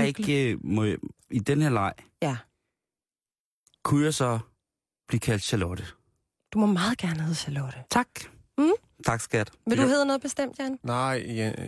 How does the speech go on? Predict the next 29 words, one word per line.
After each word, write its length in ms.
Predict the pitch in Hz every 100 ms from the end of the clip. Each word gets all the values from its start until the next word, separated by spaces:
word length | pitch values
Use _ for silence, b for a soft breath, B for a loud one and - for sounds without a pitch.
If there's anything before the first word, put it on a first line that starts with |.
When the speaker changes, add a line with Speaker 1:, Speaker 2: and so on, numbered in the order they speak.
| -
Speaker 3:
ja, 160 | 117 107
hvad 140 | 120
så 160 | 113 135
kalder 200 | - 131
du 60 | 131
mig? 100 | - -
Jeg 160 | -
skal 100 | -
bare 160 | 95 98
hedde 140 | 95
Janni 300 | 87 90 104
jo, 120 | 98
selvfølgelig. 420 | 95 - - - - -
Speaker 1:
Åh, 180 | 180 175
Janni. 440 | 165 156 160 175 175
Jeg 80 | 156
siger 160 | 202
Janine. 600 | 165 165 160 160 160 185 - -
Wow. 340 | 147 143 127 -
Speaker 2:
Ja. 100 | 98 - - _ -
Speaker 1:
Stærkt. 480 | 107 139 - - - _ _ _ -
Speaker 3:
Det 200 | 117 131
er 40 | 117
efter 180 | -
nogle 200 | 123 110
Speaker 2:
Janni 260 | 131 147 170
Speaker 3:
år. 40 |
Speaker 2:
og 60 | 165
Charlotte. 500 | 165 123 113 113 123